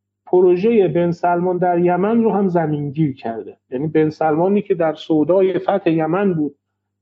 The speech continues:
و فکر می‌کرد مثل صدام که یک هفته‌ای تهران، تا تهران خواهد رسید، مثلاً دو هفته‌ای تا صنعا خواهد اومد،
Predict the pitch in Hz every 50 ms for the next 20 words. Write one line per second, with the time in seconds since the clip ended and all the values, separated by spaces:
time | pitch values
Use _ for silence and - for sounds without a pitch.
0 | _ _ _ - 151 147 147 196 196 196 202 190 175 185 185 175 175 - _ -
1 | 180 170 - - 180 - 170 165 160 165 185 185 190 - 196 175 160 147 - _
2 | _ _ _ 170 165 165 - - 156 160 165 - 180 180 220 208 214 - 170 151
3 | 147 156 156 160 165 - - 156 147 - 156 156 160 196 202 - - 175 156 151
4 | 147 147 - 156 147 - 175 156 139 - _ _ _ _ _ _ _ _ _ _
5 | - 147 - 160 151 165 170 170 165 165 - _ _ _ _ _ _ 170 156 156
6 | 160 160 - - 185 208 214 190 175 165 - - 165 160 156 156 - 170 165 160
7 | - - 165 156 156 160 170 156 170 170 175 196 226 269 269